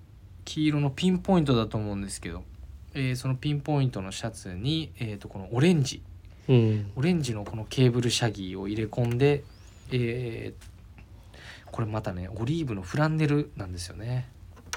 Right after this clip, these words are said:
Speaker 1: オリーブフランネルのトラウザーズ。
Speaker 2: うん。
Speaker 1: なんかこのマッチングが非常、非-、なんか、すごい、あ、あの、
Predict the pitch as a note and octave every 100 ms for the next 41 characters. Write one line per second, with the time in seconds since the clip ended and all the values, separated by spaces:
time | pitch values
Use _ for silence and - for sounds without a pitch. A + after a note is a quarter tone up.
0 | - - - - - A2+ C3 D#3 D3 D3
1 | D#3 C3+ G#2 F#2+ F2 G#2+ G#2 F#2 F#2+ F2+
2 | F2 - - - - C3+ B2+ A2+ A2+ -
3 | - F3+ C#3 - E3+ D#3+ D3+ D#3+ D#3 C#3
4 | A#2+ A#2 A#2+ - - - B2+ B2 - C#3
5 | A#2+ G2+ - - - - - - C3+ B2
6 | C3+ A#2+ F2+ A#2 - - A2+ G2+ F#2+ F#2